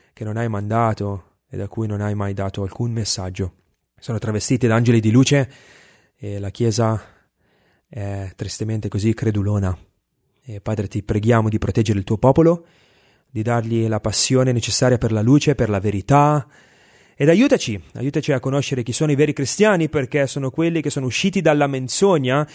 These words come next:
sono usciti dagli inganni, dalle tenebre, e sono stati portati alla luce chiara, splendente, brillante, luminosa della verità.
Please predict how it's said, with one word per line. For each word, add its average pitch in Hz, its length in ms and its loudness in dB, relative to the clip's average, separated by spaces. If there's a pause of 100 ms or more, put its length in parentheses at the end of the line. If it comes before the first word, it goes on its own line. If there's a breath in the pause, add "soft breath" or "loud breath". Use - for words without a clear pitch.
(160 loud breath)
sono 135 160 -6
usciti 185 300 -4
dagli 143 220 2
inganni, 135 720 0
dalle 127 280 0
tenebre, 139 560 2
e 196 80 -4 (260 loud breath)
sono 123 160 -8
stati 147 280 0
portati 120 520 -2
alla 110 280 -4
luce 127 500 -2
chiara, 120 480 0
splendente, 117 720 0
brillante, 110 760 -2
luminosa 104 520 -4
della 101 240 -6
verità. 101 600 -6